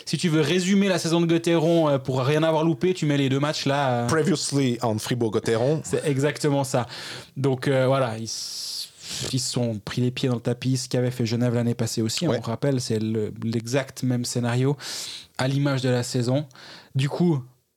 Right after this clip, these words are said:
Speaker 1: c'est toujours la même chose, quand t'as un échec, c'est, c'est le moment où il faut sortir, euh,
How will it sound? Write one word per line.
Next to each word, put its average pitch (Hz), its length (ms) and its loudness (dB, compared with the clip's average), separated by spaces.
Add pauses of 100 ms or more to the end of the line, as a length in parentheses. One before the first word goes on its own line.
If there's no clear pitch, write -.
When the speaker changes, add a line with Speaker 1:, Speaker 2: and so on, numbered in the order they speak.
(200)
Speaker 1:
c'est - 120 -10
toujours 165 180 0
la 165 80 4
même 170 140 2
chose, 170 240 0
quand 156 120 0
t'as 156 140 2
un 151 120 2
échec, 170 440 0
c'est, 131 400 2
c'est 127 140 -2
le 131 80 2
moment 147 260 2
où 143 60 4
il 127 60 2
faut 123 140 -2
sortir, 143 520 0
euh, 127 360 4